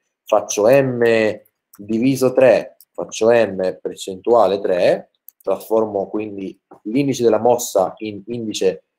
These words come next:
di riga e di colonna, e gli dico, eh, beh, io sono max val, quindi gli devo dire che qua dentro ci devo mettere, eh, il, il not plier piece, no? Perché plier piece sarebbe...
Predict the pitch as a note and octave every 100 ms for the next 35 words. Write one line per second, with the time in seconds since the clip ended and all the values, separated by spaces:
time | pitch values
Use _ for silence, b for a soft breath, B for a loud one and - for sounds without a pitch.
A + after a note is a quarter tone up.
0 | _ G2+ G#2 A#2+ D3 A2 G2+ F#2+ G#2+ G#2
1 | G#2 C3+ F#2+ D2+ G#2+ D3+ - - _ _
2 | _ _ A#2+ E3+ A3+ G2+ E2 B2 D3+ D#3
3 | - _ _ _ _ _ G2+ G2+ G2 G2
4 | A2 D3+ C#3 D#3 C#3 A#2+ C#3+ B2 - G#2
5 | G#2+ G2+ G2 F#2+ A#2 C3 B2 A#2 G#2+ -
6 | _ _ _ G2 G#2+ A#2 - A2+ A#2+ A2+
7 | A2 - A2+ G#2+ G#2+ A#2 D3+ A2 F#2 -
8 | G#2+ G#2 G#2+ G#2 - F#2 F#2 F2+ D#2+ A2+
9 | A2+ G#2+ G2+ G2+ F#2+ - _ _ _ _
10 | _ G2+ G2+ G2 G2 F#2+ F#2+ F#2+ G#2 B2+
11 | D3+ - - F#2+ F#2 E2+ - E2+ E2 -
12 | - G#2+ C#3 - _ _ _ _ _ _
13 | - F#2 - G2 G2 G2 _ _ A#2 E3
14 | D#3 - C3 D3+ - A2+ G#2 G#2+ G2 G2
15 | G2 F#2+ -